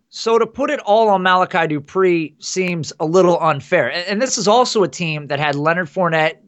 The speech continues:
Darius Geis, some premier running backs that you would have no choice but to just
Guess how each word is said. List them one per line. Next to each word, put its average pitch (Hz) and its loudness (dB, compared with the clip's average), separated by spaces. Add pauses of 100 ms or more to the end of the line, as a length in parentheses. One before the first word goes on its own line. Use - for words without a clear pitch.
(180)
Darius 165 0
Geis, 143 -2 (140)
some 185 -4
premier 185 -2
running 190 2
backs 143 -2
that 165 -4 (340)
you 208 -4
would 240 2
have 226 2
no 240 0
choice 247 -2
but - -4
to 165 -8
just 147 -6